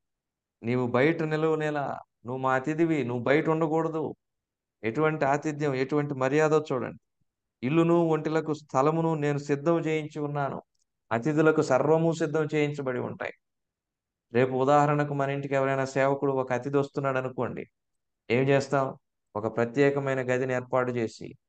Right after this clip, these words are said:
ఆ పరుపు మీద ఉన్నటువంటి బెడ్‌షీట్ చక్కగా ఉతికింది, లేకపోతే కొత్తది వేసి, ఆ room అంతా కూడా చక్కగా శుభ్రం చేసి, తుడిచిపెట్టి, బల్లను, ఆయనకు అవసరమైనటువంటి వస్తువులను అన్నిటినీ కూడా శుభ్రం చేసి ఏర్పాటు చేసి పెడతాం.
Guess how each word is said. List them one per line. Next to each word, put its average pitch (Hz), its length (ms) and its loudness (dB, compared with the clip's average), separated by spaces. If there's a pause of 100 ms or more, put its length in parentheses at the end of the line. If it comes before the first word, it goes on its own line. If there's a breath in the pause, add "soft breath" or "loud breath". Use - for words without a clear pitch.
(520)
ఆ 101 60 2
పరుపు 135 360 0
మీద 147 220 0
ఉన్నటువంటి 139 460 -6
బెడ్‌షీట్ 120 500 -2
చక్కగా 131 580 0
ఉతికింది, 127 560 0
లేకపోతే 117 440 0
కొత్తది 127 440 2
వేసి, 127 520 2 (600)
ఆ 107 80 4
room 135 240 4
అంతా 151 260 2
కూడా 143 180 0
చక్కగా 139 400 -4
శుభ్రం 139 420 -4
చేసి, 120 260 -4
తుడిచిపెట్టి, 143 800 -2 (580)
బల్లను, 143 500 4
ఆయనకు 139 300 0
అవసరమైనటువంటి 135 880 -4
వస్తువులను 123 580 0
అన్నిటినీ 180 440 2
కూడా 156 200 2
శుభ్రం 143 420 -2
చేసి 120 400 -2 (300)
ఏర్పాటు 120 420 0
చేసి 113 220 0
పెడతాం. 107 400 -4